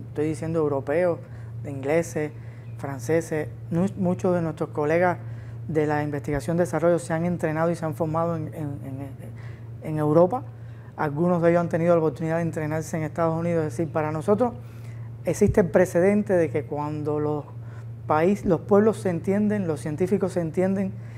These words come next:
y si los gobiernos entonces entran en, en posibilidad de, eh, tratarse de igual a igual, para nosotros obviamente esto va a ser un salto cualitativo y nos va a dar muchas más oportunidades. Hay muchos investigadores que han querido venir a Cuba, investigadores norteamericanos, y no han podido.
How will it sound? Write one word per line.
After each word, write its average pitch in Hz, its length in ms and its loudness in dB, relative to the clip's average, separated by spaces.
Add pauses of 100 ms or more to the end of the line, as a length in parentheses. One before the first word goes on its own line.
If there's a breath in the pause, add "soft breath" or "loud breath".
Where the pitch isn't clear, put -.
(240 loud breath)
y 151 100 -2
si 165 160 -2
los 147 160 2
gobiernos 190 460 4
entonces 190 480 2
entran 190 320 0
en, 160 300 -4
en 156 180 -4
posibilidad 165 480 2
de, 190 260 2 (480 loud breath)
eh, 156 200 2
tratarse 175 460 4
de 180 80 4
igual 175 280 6
a - 20 8
igual, 180 340 4 (260)
para 156 200 0
nosotros 160 380 4
obviamente 170 440 4
esto 170 220 2
va 165 100 4
a 160 40 0
ser 170 180 0
un 175 80 -2
salto 165 320 0
cualitativo 170 560 2 (540 loud breath)
y 165 80 0
nos 151 120 2
va 156 100 8
a - 20 8
dar 175 100 6
muchas 175 340 2
más 165 180 2
oportunidades. 175 640 2
Hay 170 100 -2
muchos 190 260 0
investigadores 165 560 2
que 180 100 -4
han 170 140 0 (300)
querido 175 380 6
venir 170 280 2
a 170 80 2
Cuba, 190 300 2 (360 loud breath)
investigadores 151 440 -2
norteamericanos, 165 640 0
y 165 40 -2
no 160 60 0
han 160 120 0
podido. 175 420 4